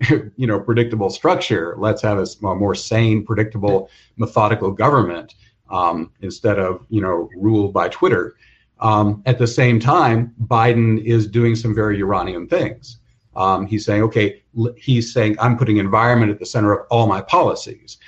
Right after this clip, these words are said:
which is very radical compared to what prior governments has done. He's even going further than Obama did in terms of putting environmental concerns very deep into his policy. So it's fascinating where Trump and Biden, we've got some Saturn and some Uranus on both sides.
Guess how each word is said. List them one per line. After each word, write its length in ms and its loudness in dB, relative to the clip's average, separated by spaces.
which 260 4
is 100 2
very 240 4
radical 580 2
compared 440 0
to 60 0
what 120 0
prior 220 0
governments 420 -4
has 100 -18
done. 180 0
He's 180 2
even 160 2
going 260 2
further 300 -2
than 100 -4
Obama 480 2
did 260 -8
in 80 -4
terms 300 -2
of 120 0
putting 440 -4
environmental 640 2
concerns 560 -2
very 240 -2
deep 340 -2
into 220 -12
his 380 -12
policy. 500 -2
So 220 2
it's 100 2
fascinating 720 -2
where 180 0
Trump 240 -4
and 120 -4
Biden, 240 0
we've 180 0
got 240 0
some 300 0
Saturn 340 0
and 100 -4
some 200 -2
Uranus 380 -2
on 140 -4
both 200 -6
sides. 540 -4